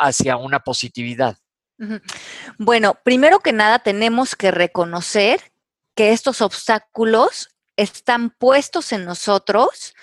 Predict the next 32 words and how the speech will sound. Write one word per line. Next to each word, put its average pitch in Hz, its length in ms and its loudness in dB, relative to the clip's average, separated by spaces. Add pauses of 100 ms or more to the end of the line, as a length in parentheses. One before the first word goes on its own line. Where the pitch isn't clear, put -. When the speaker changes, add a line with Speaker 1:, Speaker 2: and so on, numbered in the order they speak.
(300)
Speaker 2:
de 202 160 0
manera 208 760 0
inconsciente, 208 1160 -4 (560)
que 202 120 2
no 214 180 2
lo 208 200 2
vemos, 214 560 -2
pero 190 220 2
que 214 100 -2
esas 233 260 0
limitaciones, 196 1300 -2 (480)
eh, 180 440 2
las 196 180 0
tenemos 185 420 -6
todos. 156 360 -4
Ento-, 180 280 -16
n-, 196 140 -10 (180)
número 247 360 2
uno, 233 160 -2
tenemos 214 360 -4
que 214 180 -4
invitarnos, 226 1040 -4
y - 280 -10
los 143 220 -6
invito 180 240 -8
a 214 40 -8
ustedes, 240 320 0
a 208 80 -4
que 247 100 -2
hagan 285 180 0
esta 269 220 -4
reflexión. 190 920 -2